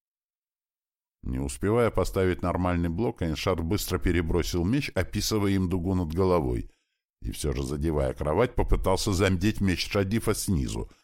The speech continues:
не забывая повернуть при этом корпус. Длинный меч ударился о шкаф, проломил полку, снося с нее с книги, и все же достиг Эйншарда,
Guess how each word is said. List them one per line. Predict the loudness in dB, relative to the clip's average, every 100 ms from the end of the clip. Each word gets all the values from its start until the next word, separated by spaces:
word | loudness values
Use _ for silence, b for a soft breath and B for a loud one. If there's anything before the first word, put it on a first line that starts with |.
| -10
не | -6 -4
забывая | -4 -4 -2 0 0
повернуть | 0 -2 -2 -4 -6
при | -4 -4
этом | -4 -6
корпус. | -6 -8 -8 -10 -12 -14 _ _ _ _ _ _ _ _ _ _ _ _ -10
Длинный | -6 -4 -2 -2
меч | -2 -2 -2
ударился | -2 -2 -2 -4 -4 -4
о | -6
шкаф, | -6 -8 -6 -8 -12 _
проломил | -4 -2 -2 -2 -2 -4
полку, | -6 -6 -6 -8
снося | -6 -6 -4 -6
с | -4
нее | -6 -6
с |
книги, | -4 -4 -2 -6 -8 _ _ -10
и | -8
все | -4 -2
же | -2
достиг | -2 -2 -2 -6 -8 -6
Эйншарда, | -4 -4 -6 -6 -8